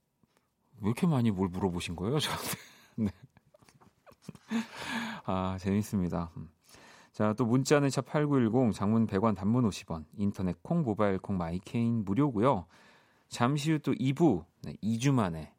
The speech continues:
이 완전체로 만나는 우리 박재정 후디,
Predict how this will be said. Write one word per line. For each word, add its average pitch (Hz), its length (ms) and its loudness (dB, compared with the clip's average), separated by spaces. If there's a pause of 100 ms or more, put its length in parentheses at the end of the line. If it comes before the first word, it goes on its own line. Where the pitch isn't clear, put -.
이 92 100 -8
완전체로 113 680 0
만나는 92 520 0
우리 80 280 -10 (360)
박재정 101 480 0
후디, 107 340 -2